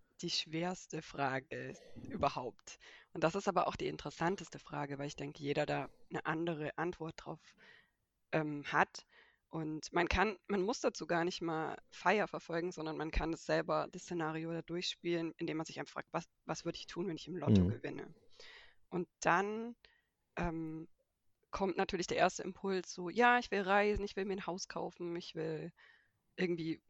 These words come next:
Speaker 1: was Besonderes tun.“
Speaker 2: Mhm.
Speaker 1: Aber dann hat man das getan für 'n halbes Jahr oder 'n Jahr und dann, äh, ste-, äh, entsteht ja 'n neues Normal ohne 'ne Arbeitstätigkeit. Und da, finde ich, ist es, muss man schon sehr tief in sich hineinhören,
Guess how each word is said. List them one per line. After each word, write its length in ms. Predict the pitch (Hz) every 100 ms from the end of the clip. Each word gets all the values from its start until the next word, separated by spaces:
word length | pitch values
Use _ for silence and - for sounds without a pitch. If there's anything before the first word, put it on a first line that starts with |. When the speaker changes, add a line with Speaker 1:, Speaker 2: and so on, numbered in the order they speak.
| - - - - _ _ _
Speaker 1:
was 220 | 196 180
Besonderes 680 | - 170 165 185 233 226 -
tun.“ 320 | - - 113 117
Speaker 2:
Mhm. 100 | -
Speaker 1:
Aber 220 | 165 180
dann 440 | 175 185 202 208 - - - _ _ _ -
hat 200 | 208 214
man 120 | 202
das 120 | 196
getan 380 | - - 202 214
für 100 | -
'n 100 | 170
halbes 260 | 165 160 -
Jahr 120 | 175
oder 100 | 160
'n 100 | 160
Jahr 320 | 156 151 180 226
und 140 | 180 160
dann, 380 | 175 190 180 - - _ _ _ _ _ _
äh, 60 | - _
ste-, 300 | - - 190 -
äh, 120 | -
entsteht 340 | 170 180 180 185
ja 100 | 175
'n 100 | 165
neues 380 | 170 185 185 -
Normal 680 | 156 147 139 147 180 233 -
ohne 320 | 175 185 190
'ne 360 | 180 147 143 - _ _ _ _ _ _
Arbeitstätigkeit. 920 | 165 180 170 - - 147 135 - 135 135
Und 120 | 143 -
da, 280 | 135 190 214
finde 200 | 196 202
ich, 100 | 170
ist 100 | -
es, 180 | 180 -
muss 200 | 202 -
man 120 | 208
schon 180 | - 165
sehr 340 | 160 - 185 208
tief 300 | - 190 -
in 180 | 202 180
sich 140 | -
hineinhören, 1000 | 170 185 160 175 180 170 143 139 147 202